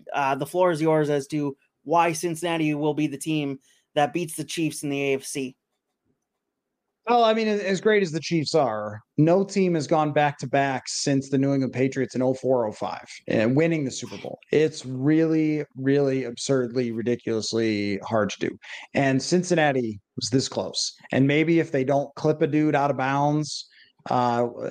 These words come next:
Speaker 2: just, what was it? I mean, he was probably three feet out of bounds or something. It was a penalty,
Speaker 1: Mm-hmm.
Speaker 2: but, uh, that cost them in that game. They have been this close, neck and neck, every game with the, with the Kansas City Chiefs. They are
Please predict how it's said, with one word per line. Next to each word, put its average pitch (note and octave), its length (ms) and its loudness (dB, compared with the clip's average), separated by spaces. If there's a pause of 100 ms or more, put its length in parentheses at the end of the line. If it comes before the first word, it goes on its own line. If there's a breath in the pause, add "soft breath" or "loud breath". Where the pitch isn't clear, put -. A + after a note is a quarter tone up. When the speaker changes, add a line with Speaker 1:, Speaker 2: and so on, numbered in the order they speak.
(160)
Speaker 2:
just, C3+ 340 -2
what C#3 200 2
was D3 180 0
it? C3+ 160 -2
I C3+ 60 -2
mean, D3 160 0
he D3+ 100 2
was D#3 140 0
probably C#3 540 2 (140)
three D3+ 220 2
feet D3 240 0
out C#3 200 4
of B2+ 40 -4
bounds C#3 300 2
or D3 60 -4
something. E3 400 2
It C#3+ 80 0
was D3 120 2
a F3 60 0
penalty, D3 540 2
Speaker 1:
Mm-hmm. C#3+ 80 -2
Speaker 2:
but, C3+ 240 2 (420 loud breath)
uh, A2+ 320 2
that D3 260 0
cost F#3 360 2
them C3+ 240 -2
in C3+ 60 0
that C#3 240 0
game. D#3 280 2
They D#3 140 4
have G#3 220 2
been A#2+ 280 -2 (320)
this E3+ 180 4
close, D3+ 380 0
neck E3+ 340 0
and C#3+ 200 -2
neck, C3+ 200 0 (460)
every F3 300 2
game C3 380 -2 (120)
with C#3 180 2
the, C#3+ 200 -2
with D3+ 160 0
the C3+ 60 -4
Kansas C#3 280 0
City C3 160 0
Chiefs. G#2+ 320 -4 (280 loud breath)
They F3 160 4
are D3+ 420 2